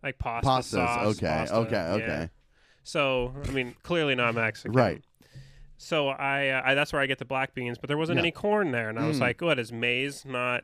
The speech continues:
Speaker 2: Mm-mm. You weren't getting maize, you were getting corn.
Speaker 1: Corn. So I was like, "All right, I need to go find corn." So I go
Speaker 2: Mm-hmm.
Speaker 1: back over to the canned goods.
Speaker 2: Yeah.
Speaker 1: I'm like, "I don't wanna buy just the,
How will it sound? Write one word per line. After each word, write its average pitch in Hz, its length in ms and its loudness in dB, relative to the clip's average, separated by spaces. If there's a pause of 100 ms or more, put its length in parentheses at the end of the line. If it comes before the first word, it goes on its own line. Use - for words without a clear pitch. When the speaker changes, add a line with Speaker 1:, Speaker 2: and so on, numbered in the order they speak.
(120)
Speaker 2:
Mm-mm. 95 480 -4 (380)
You 120 100 2
weren't 156 140 4
getting 156 220 0
maize, 113 300 2
you 110 60 0
were 104 60 -2
getting 123 320 -4
corn. 85 400 -6
Speaker 1:
Corn. 104 240 -6 (540)
So - 160 -8
I 117 160 -4
was - 240 -10
like, 123 240 -4
"All 135 80 0
right, 127 200 0
I 131 40 -4
need 131 140 0
to 135 60 -6
go 131 100 -2
find 123 280 -4
corn." 117 340 -6
So - 120 -8
I 127 80 -2
go 127 100 0
Speaker 2:
Mm-hmm. 127 80 0
Speaker 1:
back 127 280 0
over 123 200 -2
to 123 60 -2
the 117 100 -10
canned 120 460 -10
goods. 117 320 -10
Speaker 2:
Yeah. 101 180 2 (300)
Speaker 1:
I'm 160 80 -8
like, 165 160 0
"I 202 80 -2
don't 233 160 2
wanna 160 240 4
buy 127 280 4
just 120 520 0
the, 113 340 -2